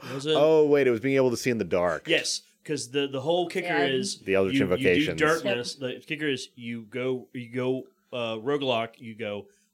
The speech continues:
Speaker 1: "I can create darkness."
Speaker 2: And then you have Devil Eyes.
Speaker 1: And then you have Devil Eyes, so you can see, because normally you can't, in the new edition in fifth ed, you can't see through your own darkness.
Speaker 2: That's fine.
Speaker 3: You generally can't see through magical d-,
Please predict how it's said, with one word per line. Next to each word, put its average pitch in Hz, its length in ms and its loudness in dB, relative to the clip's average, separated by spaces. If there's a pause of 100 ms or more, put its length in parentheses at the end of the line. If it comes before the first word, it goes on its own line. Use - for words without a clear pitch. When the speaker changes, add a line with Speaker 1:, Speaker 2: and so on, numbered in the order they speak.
Speaker 1:
"I 120 100 0
can 123 360 -4
create 151 400 -2
darkness." 117 400 -6
Speaker 2:
And 107 100 2
then 110 80 4
you 110 120 4
have 95 100 4
Devil 92 260 6
Eyes. 82 380 2
Speaker 1:
And 123 120 -2
then 123 160 -2
you 127 100 0
have 117 100 0
Devil 170 200 4
Eyes, 135 300 4
so 139 60 -6
you 123 80 -6
can 120 100 -10
see, 127 300 -6
because 107 200 -12
normally 170 360 0
you 131 140 -12
can't, 147 340 -2
in 123 100 -8
the 117 140 -6
new 147 240 -2
edition 135 340 -4
in 101 120 -12
fifth 160 200 -4
ed, 123 300 -4
you 120 160 -18
can't - 320 -8
see 139 180 -10
through 135 200 -8
your 123 260 -8
own 120 180 -6
darkness. 160 540 -8 (200)
Speaker 2:
That's - 220 0
fine. 80 340 0
Speaker 3:
You 82 60 -10
generally 262 360 4
can't 240 240 -2
see 226 80 -2
through 220 140 -4
magical 196 380 0
d-, - 80 -12